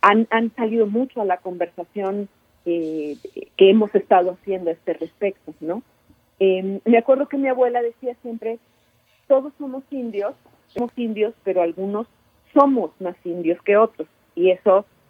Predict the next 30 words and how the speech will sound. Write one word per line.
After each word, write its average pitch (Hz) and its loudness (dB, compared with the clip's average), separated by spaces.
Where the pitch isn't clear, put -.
se, 190 -2
se 185 -4
ponía 196 -6
ella 208 -4
misma 208 -10
como 190 -12
en 170 -8
un 175 -16
terreno 190 -4
de 185 -4
superioridad. 160 2
Pero 214 6
a 233 4
veces, 262 -4
cuando 180 -12
había 202 -6
una 247 -8
acción 233 -8
que 190 -10
le 190 -2
disgustaba 202 2
o 190 2
que 175 -10
no 196 -6
le 233 2
parecía, 233 -6
decía, 202 -4
"Todos 226 2
somos 240 -8
indios, 214 -4